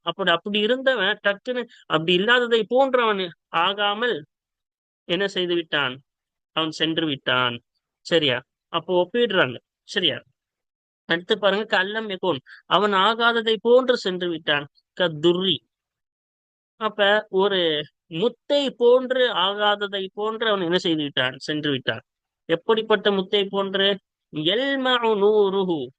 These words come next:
அந்த முத்துடைய ஒளி மிளிரும். பி அஸ்தாஃபிஹி, அதன் சிற்பிக்குள். அஸ்தாஃப்னா சிற்பிகள். அப்ப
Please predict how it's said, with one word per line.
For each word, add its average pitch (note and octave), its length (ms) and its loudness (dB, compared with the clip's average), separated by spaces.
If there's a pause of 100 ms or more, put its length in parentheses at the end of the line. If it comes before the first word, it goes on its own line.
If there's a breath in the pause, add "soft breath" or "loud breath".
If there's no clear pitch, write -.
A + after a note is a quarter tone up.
அந்த E3 260 -2
முத்துடைய G#3 600 -2 (100)
ஒளி F#3+ 320 -2
மிளிரும். F3 480 2 (1120)
பி E3 220 -4
அஸ்தாஃபிஹி, F#3+ 840 0 (180)
அதன் D#3+ 280 0
சிற்பிக்குள். G3 720 -2 (280)
அஸ்தாஃப்னா F#3+ 560 2
சிற்பிகள். F3 560 -4 (400 loud breath)
அப்ப F#3+ 220 0